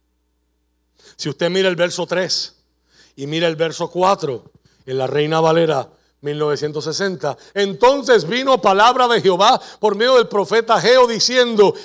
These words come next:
"Es para vosotros tiempo, para vosotros." Note que lo, lo repite dos veces. "Es para vosotros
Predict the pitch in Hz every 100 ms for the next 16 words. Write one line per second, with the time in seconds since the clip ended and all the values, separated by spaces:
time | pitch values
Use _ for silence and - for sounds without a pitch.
0 | - 180 - 247 254 240 190 190 202 190
1 | 135 135 135 170 - 139 104 _ _ _
2 | _ _ _ 123 113 98 90 107 185 180
3 | 107 - - _ _ _ _ _ _ _
4 | _ _ _ 156 175 208 175 156 147 127
5 | - _ _ _ _ _ _ _ _ _
6 | _ _ _ _ _ _ _ _ _ _
7 | - 135 151 147 143 160 180 214 185 127
8 | 165 156 113 - _ _ _ _ - 208
9 | - 277 269 247 190 147 - 190 226 220
10 | 170